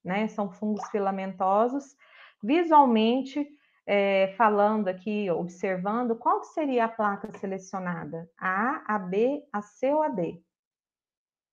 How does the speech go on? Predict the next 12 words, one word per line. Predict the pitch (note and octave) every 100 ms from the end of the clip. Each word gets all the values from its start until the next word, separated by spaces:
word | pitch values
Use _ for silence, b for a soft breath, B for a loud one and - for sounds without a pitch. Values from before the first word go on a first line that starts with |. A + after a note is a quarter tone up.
| _ -
Então, | A3 C4
se | C#4
nós | C#4 C#4
observarmos | C#4 - C4 A3+ G3 F#3 F3+ F3+ E3+
aqui, | E3+ B3+ B3+
ó, | F#3 F3
a | -
placa | F#3 G#3+ G#3 G#3
A, | G3 G3 B3 D#4 - -
cresceram | B3+ B3+ C4+ D4
muitas | C#4+ B3+ C#4+ D4+ C4+ C4
colônias. | - B3+ A3 G3 E3 F3 - -